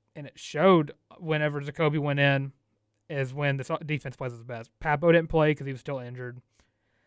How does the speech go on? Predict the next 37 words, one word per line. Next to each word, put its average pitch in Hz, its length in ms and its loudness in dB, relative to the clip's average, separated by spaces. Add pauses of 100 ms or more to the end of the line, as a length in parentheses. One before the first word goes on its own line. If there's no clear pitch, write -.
(180)
But 143 220 2
we 147 180 2
should 170 240 2
have 156 200 2
both 151 160 4
of 156 60 2
those, 143 460 4 (180)
uh, 139 240 2 (180)
both 165 240 10
of 156 80 -4
them 135 140 2
back 123 460 -2 (200)
by 135 360 0
L 123 180 -4
S - 180 -12
U 113 300 -14 (340)
or 139 140 -6
by 127 140 -4
Saturday. 120 340 -4
They 131 120 -6
both 131 220 -2
will 120 100 -14
start. 113 340 -12 (960)
Uh, 170 480 8 (180)
another 190 300 8
big 190 160 4
takeaway 151 480 4
is 123 180 -10 (1000)
Brian 190 340 8
Harsin 202 340 4
has 147 80 0
showed 160 240 2
that 131 100 -2
he 185 100 0
is 127 160 0 (120)
willing 147 560 4
to 120 400 -6